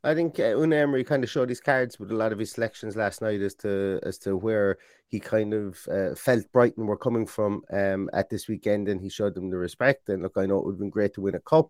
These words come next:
but, um, we didn't, and we were in with a shout, we were in with a shot, and individual errors cost us. And look, that's football, I suppose. But we do look forward to Sunday, and I think three points are gonna be worth more to us in the short term than a go-, than, uh,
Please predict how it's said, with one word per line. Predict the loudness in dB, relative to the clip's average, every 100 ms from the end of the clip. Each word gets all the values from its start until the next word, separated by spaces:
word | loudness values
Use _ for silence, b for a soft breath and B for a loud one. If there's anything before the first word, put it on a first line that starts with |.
| _
but, | 4 4 2 b b b 6
um, | 8 8 4 2
we | 4
didn't, | 6 6 4 2
and | 2
we |
were | 4 4
in | 2
with | 0
a |
shout, | 2 6 6 6
we | 0
were | -2 -2
in | -2
with | -4
a |
shot, | -2 2 2 2
and | -4
individual | -6 -4 -6 -4 0
errors | 2 2 -2
cost | -2 -2 -2 -6
us. | -4 -4
And | -6
look, | -4
that's | -8 -6
football, | -8 -6 -4 -4
I | -6
suppose. | -10 -8 -8 -6
But | -6
we | -4 -2
do | 0
look | -2 0
forward | 4 4 2
to | -4
Sunday, | 2 4 6 4 4 B B
and | 8
I | 8
think | 8 0
three | 2 0
points | 6 4 6
are | 2
gonna | 0 0
be | 0
worth | 0 0
more | 2 2
to | 4 2
us | 0 -2 B B
in | -2
the | -2
short | 4 6 6
term | 4 -2 0 -4
than | -2
a | -2
go-, | -2 -4 -2
than, | 0 0 -2 0
uh, | 0